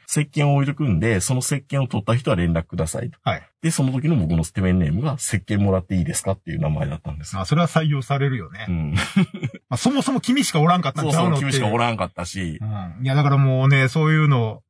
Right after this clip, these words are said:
Speaker 2: あんまりそういうマーケティングもよくわからなくて、
Speaker 1: うんうんうん。
Speaker 2: 大人になったら、
Speaker 1: うん。
Speaker 2: ちょっと政治のこととか、
Speaker 1: うん。
Speaker 2: 社会のことが分かってきたら、
Speaker 1: うん。
Speaker 2: 浜村淳-、
Speaker 1: これは採用されるんじゃない？
Speaker 2: 浜-、そう、浜村淳さんに書こうと。
Speaker 1: うん。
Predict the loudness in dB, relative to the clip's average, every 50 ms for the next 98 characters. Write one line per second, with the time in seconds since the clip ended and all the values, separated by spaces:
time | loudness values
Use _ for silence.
0 | _ _ 2 2 4 4 4 4 4 6 6 6 4 4 2 4 4 4 6 4
1 | 4 2 2 0 2 2 2 2 4 2 2 2 2 0 0 0 0 0 -2 -4
2 | -6 -8 -10 -14 _ _ -20 _ 0 2 2 4 4 2 2 2 2 2 0 0
3 | -2 -2 0 0 2 0 0 0 0 0 0 -2 -4 -8 -14 _ _ -10 -4 -2
4 | -2 -2 -2 -4 -6 _ -2 2 2 4 4 4 4 2 2 0 -2 -2 -2 -2
5 | -2 -2 -2 -2 0 0 0 2 2 2 2 2 2 0 0 2 2 2 2 2
6 | 0 0 -2 -4 -2 0 0 2 2 2 0 0 -2 -4 -6 -6 -10 -14 _ _
7 | 2 4 4 4 4 2 2 2 2 2 0 -2 -2 -4 -4 -4 -2 -2 0 0
8 | -2 -2 -4 -6 -4 -4 -2 -2 -2 -4 -4 -2 0 2 2 2 2 2 2 2
9 | 2 2 0 0 -2 -4 -4 -6 -8 -8 -6 -4 -6 -6 -6 -10 -16 -12 _ 2
10 | 2 4 4 2 0 -2